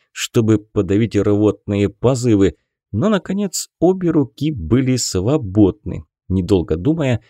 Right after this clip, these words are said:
я просто схватился за один из рукавов и рванул его на себя. Тело буквально секунду тащилось вслед за тканью, но потом всё-таки свалилось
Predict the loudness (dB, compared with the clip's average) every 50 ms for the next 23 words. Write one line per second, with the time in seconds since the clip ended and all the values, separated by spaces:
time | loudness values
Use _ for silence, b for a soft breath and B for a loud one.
0 | b b _ -4 -2 0 0 0 0 -2 -2 -2 -2 -2 -4 -4 -4 -4 -4 -6
1 | -6 -4 -4 -4 -4 -2 0 0 0 0 2 0 0 0 0 -2 -2 0 -2 -2
2 | -2 0 0 0 0 0 0 2 2 2 0 0 -4 _ _ _ _ _ -4 -2
3 | 0 0 0 0 -2 -4 -4 -4 -2 -2 -2 -2 -2 -2 -4 -4 -4 -4 -4 -4
4 | -2 -2 -2 -2 -2 0 0 0 0 -2 -2 -4 -4 -2 0 2 2 2 2 -2
5 | -6 -12 _ _ _ _ _ _ -2 0 2 2 2 0 -2 -2 -6 -8 -6 -6
6 | -6 -4 -2 -2 -4 -4 -4 -6 -8 -6 -4 -4 -2 -2 -2 -2 -2 -2 -4 0
7 | 2 2 2 2 0 -4 -12 -10 -4 -2 -2 -2 0 -2 -4 -4 -4 -4 -4 -2
8 | 0 0 0 -2 b b b b b b b b 0 2 2 2 0 -2 -4 -4
9 | -2 -2 -2 -2 -2 -2 -2 -2 -2 -2 -6 -4 -2 -2 -2 -2 -4 -4 -4 -2
10 | -2 0 -2 0 0 2 2 2 2 0 -2 -8